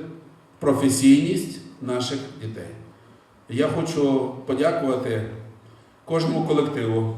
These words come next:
кожній дитині, батькам, які через намагання дітей, я знаю, я переконаний, і я вірю, що діти просили батькам, ми також хочемо прийняти участь.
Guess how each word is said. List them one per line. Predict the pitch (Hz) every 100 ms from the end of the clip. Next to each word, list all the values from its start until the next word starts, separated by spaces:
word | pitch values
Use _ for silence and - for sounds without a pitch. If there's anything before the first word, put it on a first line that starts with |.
| - - - -
кожній | - 135 143 147
дитині, | - 120 110 110 110 113 - - - - 98 95
батькам, | 151 - 120 110 113 - - - - - - - - 120
які | 123 117 170 170 - 110 - - - - - - - -
через | - 180 185 160
намагання | 170 160 185 175
дітей, | 165 165 165 127 110 - - - - -
я | 131 139
знаю, | 135 165 185
я | 156
переконаний, | 143 139 - 160 180 175 190 - - - - - - - - - - -
і | 143
я | 160
вірю, | 165 170 214 -
що | - -
діти | 170 165 202 208
просили | - 165 165 180 185
батькам, | 170 165 165 143 113 - - - - - - - - -
ми | 123 165
також | 160 139 156 170 175
хочемо | 170 156 151 139
прийняти | 131 143 135 131
участь. | 135 123 -